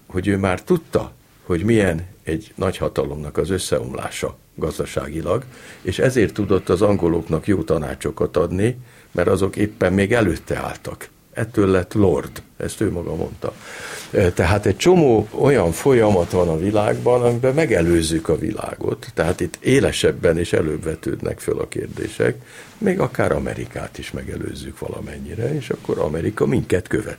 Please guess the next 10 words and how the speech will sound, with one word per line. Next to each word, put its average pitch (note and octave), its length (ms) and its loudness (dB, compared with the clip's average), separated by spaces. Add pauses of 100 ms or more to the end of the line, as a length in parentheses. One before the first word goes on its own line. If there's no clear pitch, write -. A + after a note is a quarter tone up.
Igen. E2+ 220 -8 (720)
Nem E3 220 6
jó F#2 340 6 (200)
a E2+ 100 -4
helyzet, E2+ 440 2
de F#2+ 260 2
valamit B2+ 720 2 (240)
Magyarországnak G#2+ 1080 4 (400)
kellene C#3+ 460 4
csinálnia - 840 -6